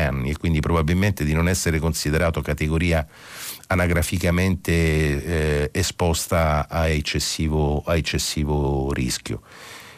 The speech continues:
Ehm, che, che, che le devo dire, Mario? Oltre che, diciamo, ad abbracciarla, eh, simbolicamente, eh, le dico di tenere, di tenere duro, ovviamente,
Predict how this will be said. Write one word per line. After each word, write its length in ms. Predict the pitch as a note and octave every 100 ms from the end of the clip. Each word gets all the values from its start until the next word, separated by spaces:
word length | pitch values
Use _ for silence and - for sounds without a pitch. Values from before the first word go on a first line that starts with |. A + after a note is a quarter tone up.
| -
Ehm, 1000 | - D2+ D2 C2+ G#1 G1+ G#1 G1+ - A1+ - -
che, 380 | G2 F#2+ F#2 D#2+
che, 300 | G#2+ F#2+ F2
che 140 | G#2
le 100 | G#2
devo 180 | G2+ F#2+
dire, 200 | F2+ E2
Mario? 340 | D#2+ D2 C2+ D2
Oltre 480 | A2 - F2+ F2
che, 320 | D#2+ E2 E2 E2
diciamo, 300 | F2+ E2 D#2
ad 80 |
abbracciarla, 1800 | F2+ F#2+ G2 - A#2+ A2+ G#2+ F#2+ F2 E2 D#2+ D#2 D2+ D2+ D2+ C#2+ C#2+ C#2 C2+ - - - - - _ -
eh, 500 | - G1+ G1+ A1 G#1+ G#1 G#1+ A#1+
simbolicamente, 1300 | - - F2+ F2+ F2 F2 F2 G2 G#2 G2+ D2+ C2+ B1+
eh, 580 | - E2+ E2 D2+ C2 A#1+ - -
le 220 | B1+ D#2 D#2
dico 300 | F2+ F2+ E2
di 380 | E2 E2 D#2
tenere, 880 | - E2 E2+ E2 E2 D#2+ D#2 D#2 D2+
di 120 | D#2
tenere 400 | D#2+ E2 E2 E2+
duro, 500 | E2 F2 E2 E2+ G2+ -
ovviamente, 840 | C#2 D2 D2 D2+ C#2+ - E2 F2+